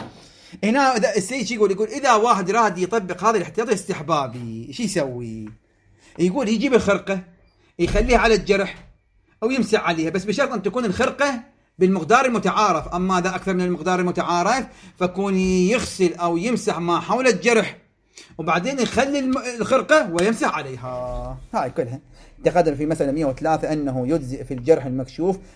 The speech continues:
غسل ما حوله، ولا يجب وضع طاهر عليه،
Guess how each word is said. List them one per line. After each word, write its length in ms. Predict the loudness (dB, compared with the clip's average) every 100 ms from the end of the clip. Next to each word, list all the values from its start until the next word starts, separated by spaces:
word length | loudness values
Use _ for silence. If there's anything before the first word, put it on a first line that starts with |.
| -4
غسل 260 | -2 0 -2
ما 160 | -6 -4
حوله، 580 | -4 -4 -2 -2 -2 -6 -20 -6
ولا 260 | 0 2 2
يجب 320 | 2 -2 -2
وضع 180 | -2 -2
طاهر 360 | 0 0 0
عليه، 400 | -4 -2 0 -2